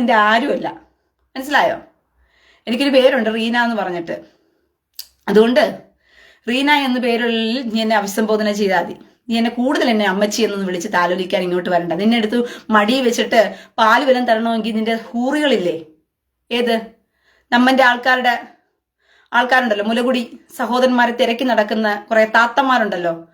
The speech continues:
അവളുമാരുടെ അടുത്ത് പോയിരിക്കെ. അപ്പൊ അവരെ അമ്മച്ചിന്നും വിളിക്കാം, ചേച്ചിന്നും വിളിക്കാം, ഹൂറിയെന്നും വിളിക്കാം, എങ്ങനെ വേണമെങ്കിലും വിളിക്കാം. കാരണം സഹോദരന്മാരെ ഉണ്ടാക്കുകയല്ലേ, ആ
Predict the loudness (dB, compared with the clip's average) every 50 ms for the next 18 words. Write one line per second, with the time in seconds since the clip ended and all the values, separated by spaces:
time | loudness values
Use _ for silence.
0 | _ _ _ _ -2 -2 0 0 2 2 4 4 4 2 0 -4 -6 -4 -4 -4
1 | -4 -4 -6 -6 -8 -8 -8 -12 _ _ _ _ _ _ _ _ _ -2 2 4
2 | 4 6 4 4 2 0 0 -2 -2 -2 -2 -2 -2 -2 -2 -2 -4 -2 -2 -4
3 | -4 -4 -6 -10 -14 _ _ _ _ _ _ _ _ _ _ _ -2 2 4 4
4 | 4 4 2 0 0 2 2 2 0 0 0 0 0 0 -2 -4 -4 -2 0 0
5 | 0 0 0 0 0 0 0 0 0 0 0 2 2 2 2 2 0 0 2 2
6 | 2 2 2 0 -2 -2 -2 -2 -2 -2 -2 -2 -2 -2 -4 -2 0 2 2 2
7 | 2 0 -2 -2 -6 -10 -18 -20 _ _ -6 -4 -2 0 2 2 2 4 2 2
8 | 2 2 2 2 2 2 2 -2 -6 -10 -18 -20 _ _ -4 -2 0 0 0 -2
9 | -4 -2 -2 -2 -2 -2 -4 -6 -10 -16 _ _ _ _ _ _ _ _ _ _
10 | _ _ _ _ 0 0